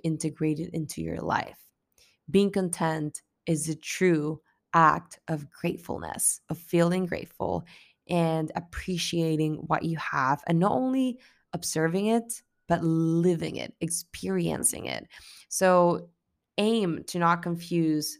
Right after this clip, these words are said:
that being content with where you're at right now with mediocrity, because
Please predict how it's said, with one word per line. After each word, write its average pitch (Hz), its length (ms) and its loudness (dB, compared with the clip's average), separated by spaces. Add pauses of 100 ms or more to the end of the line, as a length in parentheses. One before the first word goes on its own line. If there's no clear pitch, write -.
(120)
that 160 300 2
being 170 220 0
content 165 500 -4
with 160 140 -4
where 160 200 -2
you're 165 260 0
at 165 200 -2
right 165 200 0
now 185 380 2 (1080)
with 170 240 4
mediocrity, 160 920 -2 (600)
because 180 560 4